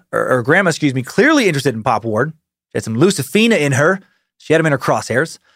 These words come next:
And my grandma asked him, why, why was he driving over an hour, right, to date someone?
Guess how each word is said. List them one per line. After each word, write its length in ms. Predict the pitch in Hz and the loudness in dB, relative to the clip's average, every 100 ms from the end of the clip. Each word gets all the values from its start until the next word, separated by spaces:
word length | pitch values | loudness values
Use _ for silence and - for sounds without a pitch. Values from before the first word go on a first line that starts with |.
| _ - | _ -2
And 80 | |
my 60 | 139 | 0
grandma 220 | 151 170 | 2 2
asked 240 | 165 208 190 | 2 0 -2
him, 120 | 165 | 0
why, 200 | 185 269 | 0 0
why 220 | 247 226 | 0 0
was 100 | 262 | 0
he 60 | 262 | 0
driving 260 | 269 254 | 2 2
over 180 | 247 233 | 2 2
an 60 | 214 | 2
hour, 360 | 254 185 92 _ _ | 2 0 -4 _ _
right, 160 | 135 151 | -6 -4
to 60 | 143 | 0
date 180 | 185 | 0
someone? 320 | 202 131 95 | 0 -4 -4